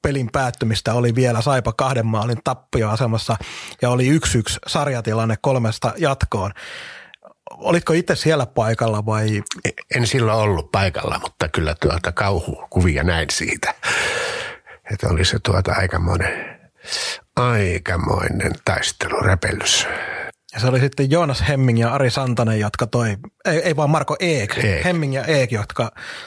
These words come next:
Speaker 1: toi Saipan tasoihin ja Pekkala Jussi sitten teki heti siihen jatkoajan alkuun voittomaalin, niin oikeastaan se on mun mielestä sellainen peli ja se loppuratkaisu, mikä teki sen viimeisen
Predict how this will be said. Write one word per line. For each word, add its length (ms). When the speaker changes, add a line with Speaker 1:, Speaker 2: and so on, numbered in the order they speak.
Speaker 1:
toi 200
Saipan 380
tasoihin 500
ja 120
Pekkala 460
Jussi 320
sitten 320
teki 400
heti 220
siihen 280
jatkoajan 480
alkuun 380
voittomaalin, 760
niin 100
oikeastaan 380
se 120
on 80
mun 180
mielestä 300
sellainen 440
peli 340
ja 180
se 220
loppuratkaisu, 920
mikä 360
teki 220
sen 160
viimeisen 640